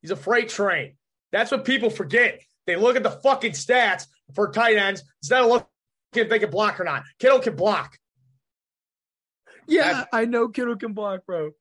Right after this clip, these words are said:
Speaker 2: No, uh-uh.
Speaker 1: Yeah, Kelce.
Speaker 2: No, you are
Speaker 1: Kelce's
Speaker 2: not
Speaker 1: a
Speaker 2: saying no, no.
Speaker 1: Kelce's a wide receiver. He's not a tight end.
Speaker 2: Dude, I don't give a flying shit what you think he is. There is no way you're putting George Kittle in front of Travis Kelce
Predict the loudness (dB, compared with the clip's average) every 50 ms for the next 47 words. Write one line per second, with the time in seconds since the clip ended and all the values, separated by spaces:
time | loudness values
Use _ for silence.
0 | _ -16 -10 -8 -6 -4 -4 -4 -6 -8 -10 _ -12 -10 -8 -8 -8 -10 -10 -12
1 | -12 -12 -14 -16 _ _ _ _ _ _ _ _ _ -8 -8 -8 -8 -8 -8 -6
2 | -6 -6 -6 -6 -8 -10 -12 -16 -14 -10 -8 -8 -6 -4 -4 -2 -2 -2 -4 -4
3 | -4 -4 -6 -6 -8 -10 -10 -12 -14 -16 -14 -10 -6 -4 -2 -2 -2 -2 -4 -8
4 | -14 _ _ _ -18 -14 -10 -10 -8 -8 -8 -10 -12 -12 -8 -6 -4 -4 -4 -4
5 | -6 -6 -6 -8 -8 -8 -8 -10 -14 -18 -18 -18 -16 -16 -16 -16 -16 -16 -16 -18
6 | -18 -20 -20 -20 -20 -20 -20 _ -20 -20 _ _ _ _ _ _ _ _ _ _
7 | _ _ _ _ _ _ _ _ _ _ _ -12 -10 -10 -10 -10 -10 -10 -8 -8
8 | -8 -8 -8 -8 -10 -10 -12 -12 -12 -10 -12 -12 -10 -10 -8 -4 -4 -4 -4 -4
9 | -8 -10 -10 -12 -10 -10 -8 -8 -8 -8 -10 -14 -18 -10 -4 -4 -2 -2 -2 -4
10 | -6 -6 -6 -4 -2 -2 -2 -2 -2 -2 -2 -2 -4 -6 -6 -8 -8 -8 -6 -6
11 | -4 -6 -6 -6 -6 -6 -6 -6 -8 -10 -14 -12 -10 -10 -10 -10 -8 -8 -8 -8
12 | -8 -10 -14